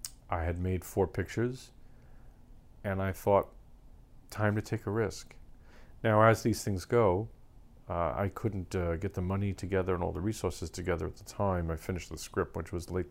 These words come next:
two thousand nine. And it was, you know, it was a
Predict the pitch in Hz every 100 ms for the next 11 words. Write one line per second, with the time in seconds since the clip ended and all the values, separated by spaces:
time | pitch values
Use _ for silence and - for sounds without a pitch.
0 | - 107 98 87 85 80 80 82 78 78
1 | - - - - - - - - - -
2 | - 98 90 90 85 85 - - - -
3 | - - - - - - - - - 123
4 | 98 110 117 82 95